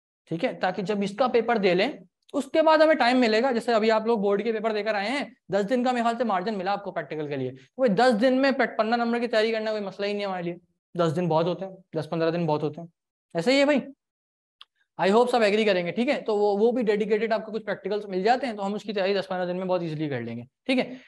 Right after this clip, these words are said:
तो भाई, हमारा जो मेजर पोर्शन है ना, वो ये है, और ये बोर्ड ने चेक करना अनसीन है। वो प्रैक्टिकल जो होते हैं, वो इंटर स्कूल प्रैक्टिकल्स होते हैं, होते हैं बोर्ड के, ये बोर्ड नहीं लेने, एक्सटर्नल आएंगे, पेपर लेंगे, ठीक है? But वो इंटर स्कूल होते हैं।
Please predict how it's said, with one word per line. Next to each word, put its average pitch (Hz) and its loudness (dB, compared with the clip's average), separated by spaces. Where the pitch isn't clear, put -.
तो 285 -4
भाई, 294 2
हमारा 214 0
जो 285 2
मेजर 233 4
पोर्शन 226 2
है 247 0
ना, 254 0
वो 202 2
ये 160 2
है, 120 -6
और - -4
ये 262 2
बोर्ड 220 4
ने 226 -2
चेक 208 -6
करना 202 -6
अनसीन 185 -6
है। 165 -12
वो 262 6
प्रैक्टिकल 262 0
जो 240 2
होते 247 4
हैं, 240 2
वो 214 0
इंटर 180 -2
स्कूल 175 -2
प्रैक्टिकल्स 160 -8
होते 151 -6
हैं, 143 -16
होते 156 2
हैं 214 6
बोर्ड 240 6
के, 277 4
ये 233 4
बोर्ड 202 4
नहीं 269 6
लेने, 202 2
एक्सटर्नल 208 -2
आएंगे, 226 0
पेपर 190 -4
लेंगे, 208 -2
ठीक 254 -2
है? 196 -4
But 220 2
वो 262 4
इंटर 226 0
स्कूल 202 -4
होते 120 -10
हैं। 113 -20